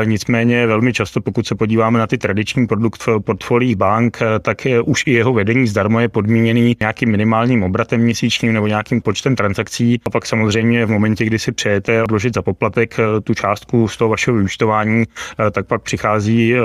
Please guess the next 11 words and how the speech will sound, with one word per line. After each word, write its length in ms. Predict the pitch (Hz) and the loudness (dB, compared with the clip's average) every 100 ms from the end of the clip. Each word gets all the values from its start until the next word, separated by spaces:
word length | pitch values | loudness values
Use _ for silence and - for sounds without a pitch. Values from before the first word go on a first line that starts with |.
| 104 | 0
to 180 | 117 107 - | 0 -2 -2
naším 400 | 123 101 - 117 | -2 0 0 0
pohledem 380 | 104 104 110 110 | 2 0 2 2
poměrně 400 | 107 110 110 113 | 2 0 0 0
netransparentní 760 | 101 110 104 - 110 101 - 110 | 0 -2 -4 -2 -2 -2 0 -2
a 20 | |
složité, 500 | - 101 98 113 104 | 0 -2 0 0 0
mm, 300 | 110 139 120 | 0 0 -2
eh, 140 | 120 | -2
úročení, 580 | 104 92 95 - 95 92 | 0 2 0 0 0 0
no. 120 | 92 | -2